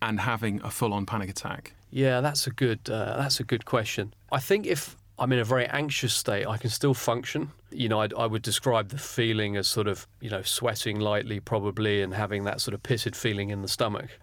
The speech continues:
Speaker 2: um, and feeling quite jumpy, dry-throated probably, um, and sort of shallow-voiced. But a panic attack is, is something else completely.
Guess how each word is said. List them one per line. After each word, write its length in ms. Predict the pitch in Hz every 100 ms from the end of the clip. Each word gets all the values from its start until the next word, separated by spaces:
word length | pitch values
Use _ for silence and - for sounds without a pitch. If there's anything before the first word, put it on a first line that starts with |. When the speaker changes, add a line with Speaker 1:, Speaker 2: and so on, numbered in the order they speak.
| -
Speaker 2:
um, 480 | 110 107 104 104 104
and 160 | 107
feeling 300 | - 123 110
quite 340 | - 110 104 -
jumpy, 800 | 127 117 107 117 107 107 104 98 - -
dry-throated 960 | - 117 110 104 - 120 113 107 104 -
probably, 840 | - 110 98 98 104 101 104 110 - - - -
um, 440 | 101 104 104 98 98
and 80 |
sort 160 | 101 101
of 80 | 92
shallow-voiced. 920 | - 113 107 104 95 104 143 - - - - - - - -
But 160 | 123
a 40 | 117
panic 380 | - 147 135
attack 380 | 127 113 110 95
is, 120 | 101 107
is 360 | 110 104 - -
something 420 | - 120 107 113
else 240 | 104 95
completely. 840 | - - - 101 - 110 - 104 -